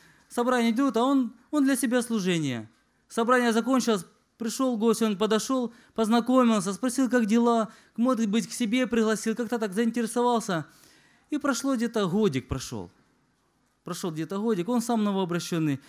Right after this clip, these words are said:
А потом пристают крещаемые на церкви, ну, чтобы на испытания, кто пройдёт на крещение, кто нет. Около десяти человек. И задают им, им вопрос этим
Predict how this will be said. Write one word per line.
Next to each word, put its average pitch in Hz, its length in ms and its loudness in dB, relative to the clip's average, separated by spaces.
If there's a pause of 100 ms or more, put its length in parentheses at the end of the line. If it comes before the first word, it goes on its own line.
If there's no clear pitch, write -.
(220)
А 240 100 -2
потом 262 420 4 (120)
пристают 220 440 0
крещаемые 175 840 0 (200)
на 180 140 -6
церкви, 190 480 -2 (600)
ну, 269 80 -2
чтобы 220 320 2
на 208 180 0
испытания, 202 680 0
кто 220 240 -4
пройдёт 190 340 -2
на 185 80 -6
крещение, 160 360 -4
кто - 140 -8
нет. 180 260 0 (580)
Около 214 340 2
десяти 196 320 0
человек. 214 520 0
И 226 360 0 (1200)
задают 208 440 0
им, 208 200 -4
им 208 160 -2
вопрос 202 400 -2
этим 147 280 -2